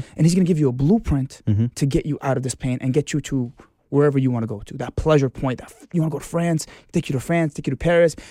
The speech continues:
Speaker 1: help you, uh, move your family out of whatever living environment you're in,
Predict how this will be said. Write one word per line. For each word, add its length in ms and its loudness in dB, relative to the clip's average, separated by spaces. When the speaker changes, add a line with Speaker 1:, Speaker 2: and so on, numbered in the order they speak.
Speaker 1:
help 240 0
you, 200 0
uh, 380 2
move 280 6
your 100 4
family 480 2
out 180 4
of 340 0
whatever 800 4
living 260 4
environment 380 2
you're 200 6
in, 200 4